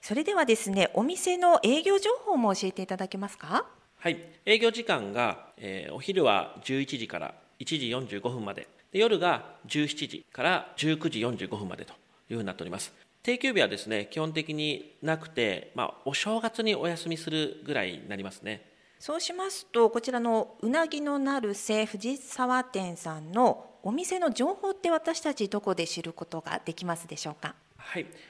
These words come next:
Speaker 2: ネットでですね、ホームページ調べていただけると、まあ、本部のうなぎの成瀬のページがありますので、そちらで調べていただけますし、あとGoogleマップなんかで見れば、お店の口コミとかも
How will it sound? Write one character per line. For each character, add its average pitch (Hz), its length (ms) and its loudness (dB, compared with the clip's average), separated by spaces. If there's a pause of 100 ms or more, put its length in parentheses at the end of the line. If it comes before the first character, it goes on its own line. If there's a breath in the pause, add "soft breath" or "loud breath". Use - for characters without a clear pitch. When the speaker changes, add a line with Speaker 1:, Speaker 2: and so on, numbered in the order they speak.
(160 loud breath)
Speaker 2:
ネ 156 100 0
ッ - 60 0
ト 233 100 0
で 240 80 4
で 220 120 6
す - 80 -6
ね、 131 100 0
ホ 156 120 0
ー - 20 2
ム 170 80 -4
ペ 190 60 2
ー - 40 2
ジ - 160 -6
調 131 80 4
べ 123 80 0
て 104 100 -4
い 101 60 -2
た 101 100 -2
だ 101 80 -2
け 104 120 -6
る 107 80 -6
と、 - 520 0
ま 123 80 -8
あ、 123 40 -8
本 156 220 0
部 117 100 0
の 95 340 -2
う - 80 -6
な 127 100 -4
ぎ 123 60 -2
の 120 80 -4
成 131 140 2
瀬 120 100 -10
の 95 80 -8
ペ 104 140 -6
ー 90 60 -6
ジ 92 60 -10
が 92 240 -4
あ - 40 -10
り 104 80 -8
ま 104 100 -6
す - 120 -16
の 85 60 -10
で、 104 280 -6
そ 139 100 -6
ち - 80 -10
ら 135 80 2
で 123 340 0
調 117 140 -2
べ 95 80 -4
て 87 120 -6
い 85 40 -8
た - 80 -12
だ 92 80 -6
け 95 80 -12
ま 98 100 -8
す - 80 -10
し、 120 380 -6
あ 202 100 -4
と 180 80 -2
Google 233 300 0
マ 247 60 4
ッ 240 40 2
プ 240 100 -2
な 127 80 0
ん 101 60 -4
か 107 60 -2
で 101 80 0
見 107 100 -4
れ 98 120 -2
ば、 90 260 -4
お 120 100 0
店 123 200 -4
の 120 200 -4
口 - 280 -8
コ - 120 -8
ミ 131 120 -6
と 135 100 -2
か 101 100 -4
も 87 200 -8